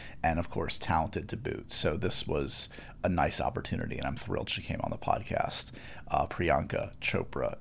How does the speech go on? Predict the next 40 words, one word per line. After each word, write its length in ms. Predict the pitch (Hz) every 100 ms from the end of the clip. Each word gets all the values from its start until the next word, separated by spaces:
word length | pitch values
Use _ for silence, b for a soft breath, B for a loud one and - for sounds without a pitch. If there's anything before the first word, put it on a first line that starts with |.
| 104
Jonas. 640 | 92 73 62 - - - B B B -
Other 280 | 147 143
things 480 | 127 127 120 123 -
to 240 | - 123 110
mention, 580 | 101 98 101 - 101
of 120 | 101 -
course, 300 | 117 117 -
I 60 |
have 140 | 107 -
to 80 |
mention 340 | 110 110 - 104
Stir 300 | - 110 101
Crazy, 500 | - 110 107 104 104
my 160 | 98
Comedy 380 | 92 - - 87
Central 400 | - 156 131 120
series. 580 | - - 113 110 104 -
I 80 | -
always 280 | 107 101 -
want 160 | 104 -
you 80 |
guys 300 | 107 104 101
to 80 | -
check 240 | - 110 104
out 180 | 101 - B B B
the 100 | 240
lighter 400 | 220 220 190 -
side 320 | - 98 85
of 80 | 120
Josh. 420 | - - - -
Not 220 | 143 127
that 60 | -
these 140 | -
conversations 680 | - 65 - - - - -
are 80 | -
so 340 | - - - - - -
dark, 320 | - - - -
but 260 | - -
this 200 | - 107
is 280 | 175 - -